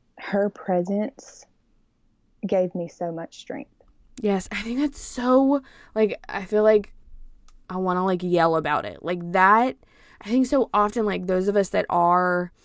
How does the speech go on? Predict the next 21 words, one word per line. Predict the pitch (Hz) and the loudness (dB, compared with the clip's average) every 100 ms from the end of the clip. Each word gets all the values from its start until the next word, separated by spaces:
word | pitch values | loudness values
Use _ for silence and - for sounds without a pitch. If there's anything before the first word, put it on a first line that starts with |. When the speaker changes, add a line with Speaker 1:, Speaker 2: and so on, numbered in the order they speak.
| _ - - - 202 | _ -20 -20 -6 0
Speaker 2:
on, | 202 196 | 2 2
like, | 180 175 | -2 -2
the, | 180 170 165 | -2 0 -2
the | 175 175 | -4 -8
fringes | - - 165 185 185 175 170 | -8 -8 -4 -4 -2 -2 -2
of | - 170 170 | 0 0 0
the | 180 | -4
grief | 170 165 165 208 311 - - - _ - - - | -4 -4 0 2 0 -2 -18 -20 _ -20 -20 -6
are | 208 | 0
like, | 202 202 - | 0 0 -2
"I | 262 277 | 0 0
don't | 311 285 | 0 0
know | 302 | 0
what | 294 294 - | 4 2 0
to | 294 | -6
do." | 214 254 254 294 294 262 220 | -6 -4 0 0 0 0 0
And | 202 202 | 0 -4
the | |
people | 196 220 262 | -4 -2 0
that | 240 | 0
are | 240 | -2